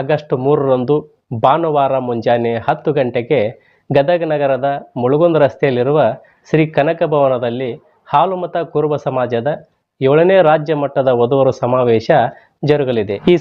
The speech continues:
ಸಮಾವೇಶದಲ್ಲಿ ವಧುವರರಿಗೆ ಸಾಂಪ್ರದಾಯಿಕವಾಗಿ ಉಡಿ ತುಂಬುವುದರ ಮೂಲಕ ಅವರನ್ನು ಪರಿಚಯಿಸಲಾಗುವುದು. ಹಾಗೂ ವಿವಿಧ ಜಿಲ್ಲೆಗಳಿಂದ ವಧುವರರು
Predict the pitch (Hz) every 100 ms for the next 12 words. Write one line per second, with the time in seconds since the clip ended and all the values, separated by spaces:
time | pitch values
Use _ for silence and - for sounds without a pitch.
0 | - 165 185 175 156 165 156 156 156 156
1 | 135 143 170 160 147 143 151 151 143 156
2 | 151 147 135 - 135 123 127 147 117 139
3 | _ _ - 160 185 175 165 151 139 127
4 | 123 170 180 151 110 - _ 131 131 117
5 | 127 170 131 135 143 127 127 113 107 104
6 | 101 104 - _ _ _ _ _ _ -
7 | 165 151 170 156 _ _ _ _ 147 185
8 | 190 170 170 170 160 156 151 147 156 156
9 | - _ - 139 165 156 147